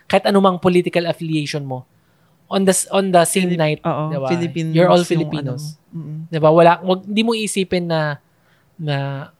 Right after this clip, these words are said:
Speaker 1: "Ay, ayoko sa athlete na yan, ganyan, ganyan." Wala, walang ganun.
Speaker 2: Mm.
Speaker 1: Kasi ngayon nga, kay Heidelin, yung
Speaker 2: Mm.
Speaker 1: mga dating basher niya,
Speaker 2: Oo.
Speaker 1: di ba? Bumaliktad na lahat. Sabi, "Congrats, congrats." Pero
Speaker 2: Yung iba hindi nag-congrats. <laughs>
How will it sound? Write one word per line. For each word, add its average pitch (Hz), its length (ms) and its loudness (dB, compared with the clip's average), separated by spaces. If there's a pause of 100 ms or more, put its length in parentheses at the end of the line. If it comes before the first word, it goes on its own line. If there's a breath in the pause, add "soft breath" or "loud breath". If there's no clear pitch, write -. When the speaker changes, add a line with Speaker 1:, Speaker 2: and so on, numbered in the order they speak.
(120)
Speaker 1:
"Ay, 202 220 -2
ayoko 170 220 2
sa 165 160 -4
athlete 175 240 -8
na 170 120 -6
yan, 180 140 -6
ganyan, 147 240 -10
ganyan." 156 220 -12
Wala, 226 360 0
walang 214 260 0
ganun. 214 400 -2
Speaker 2:
Mm. 175 320 -4
Speaker 1:
Kasi 170 160 -2
ngayon 330 240 0
nga, 294 120 4
kay 254 160 2
Heidelin, 233 480 0 (540)
yung 277 160 0
Speaker 2:
Mm. 277 80 4
Speaker 1:
mga 269 100 4 (180)
dating 247 220 -2 (280)
basher 202 460 2
niya, 214 380 0 (460)
Speaker 2:
Oo. 190 320 2
Speaker 1:
di 208 80 -2
ba? 196 140 8
Bumaliktad 254 580 4
na 247 220 4
lahat. 240 320 2
Sabi, 240 180 0
"Congrats, 262 440 2
congrats." 240 480 -2
Pero - 200 0
Speaker 2:
Yung 208 120 6
iba 226 120 4
hindi 214 200 4
nag-congrats. 170 760 -2
<laughs> - 540 0